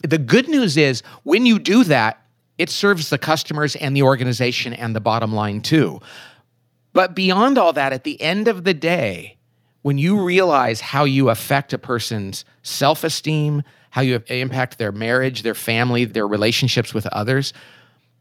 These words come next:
when a manager realizes that, they realize, "How can I not do these things?"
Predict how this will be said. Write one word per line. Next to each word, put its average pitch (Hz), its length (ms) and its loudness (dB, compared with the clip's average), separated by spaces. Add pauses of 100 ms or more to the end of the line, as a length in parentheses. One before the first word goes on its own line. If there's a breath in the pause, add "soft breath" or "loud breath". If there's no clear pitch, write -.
(260)
when 143 160 -6
a 143 40 0
manager 185 500 2
realizes 175 720 2
that, 214 240 0
they 156 100 0
realize, 156 280 0
"How - 160 -2
can 262 180 -2
I 202 80 2
not 117 420 0
do 101 140 -8
these 90 280 -10
things?" - 520 -16